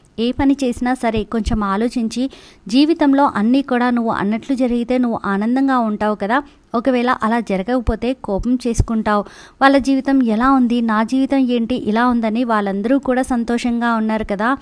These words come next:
మరి బాబా, నేను ఎందుకు ఇలా ఉన్నాను? నన్ను కష్టపెట్టిన వాళ్ళు కూడా ఆనందంగా ఉన్నారు, చెడ్డవాళ్ళు కూడా ఆనందంగా ఉన్నారు.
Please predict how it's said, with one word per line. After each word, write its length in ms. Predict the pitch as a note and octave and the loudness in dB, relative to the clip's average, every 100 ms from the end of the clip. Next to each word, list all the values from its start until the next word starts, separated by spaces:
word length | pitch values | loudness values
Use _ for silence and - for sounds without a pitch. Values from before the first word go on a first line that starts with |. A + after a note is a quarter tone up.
| - - - - B3 | -10 -20 -20 -10 -2
మరి 140 | B3+ | -2
బాబా, 420 | A#3 G#3+ G#3 C4+ D#4 - _ A3+ | 0 0 0 -2 -4 -12 _ 0
నేను 240 | B3+ D#4 | 4 4
ఎందుకు 360 | D#4 C#4 C#4 C#4 | 4 2 0 -2
ఇలా 220 | B3 A#3+ | 0 -2
ఉన్నాను? 400 | A#3 A3+ A3+ A3+ | -2 -2 -2 -4
నన్ను 240 | A3+ A3+ A#3 | -2 -2 -2
కష్టపెట్టిన 600 | G#3 - A#3 C4 C4 C4 | -6 -6 -4 -2 0 0
వాళ్ళు 240 | B3+ B3 | 0 -2
కూడా 240 | B3 B3 D#4 | 0 0 2
ఆనందంగా 600 | C4+ B3 A#3+ A#3+ A#3+ A#3 | 2 0 0 0 0 0
ఉన్నారు, 400 | A3+ A3 A3+ A3+ - _ - | 2 2 2 -2 -10 _ -6
చెడ్డవాళ్ళు 400 | F#3+ G#3+ A3 G#3+ | 0 2 2 0
కూడా 220 | A3 B3 | 0 0
ఆనందంగా 600 | C#4 A#3+ G#3+ G#3 G#3 A#3 | 2 0 -2 -2 -2 0
ఉన్నారు. 420 | A3 A3 A3 A3+ | 0 2 2 0